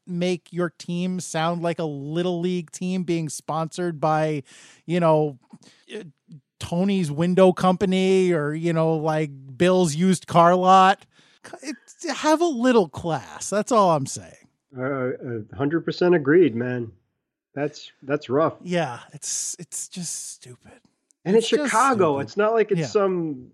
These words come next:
Speaker 2: low-rate swamp water wannabe. I mean,
Speaker 1: Mm-hmm.
Speaker 2: it's, uh,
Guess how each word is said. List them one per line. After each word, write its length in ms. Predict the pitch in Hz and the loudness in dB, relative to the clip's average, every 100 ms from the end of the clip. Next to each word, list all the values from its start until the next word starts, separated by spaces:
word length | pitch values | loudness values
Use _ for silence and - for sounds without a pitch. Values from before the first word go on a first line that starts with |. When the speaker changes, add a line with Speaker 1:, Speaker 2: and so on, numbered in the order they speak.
| _ - 156 | _ -20 -4
Speaker 2:
low-rate 600 | 156 190 180 196 190 190 | 2 4 4 4 4 0
swamp 440 | - 151 175 170 | -8 -4 -4 -2
water 500 | 175 185 185 170 151 | 0 2 4 4 4
wannabe. 640 | 127 147 208 180 127 127 123 | 2 0 2 0 0 -4 -2
I 40 | |
mean, 240 | 127 143 143 | 0 2 2
Speaker 1:
Mm-hmm. 180 | 233 240 | 2 0
Speaker 2:
it's, 380 | 185 - - | -6 -12 -8
uh, 100 | 185 | -6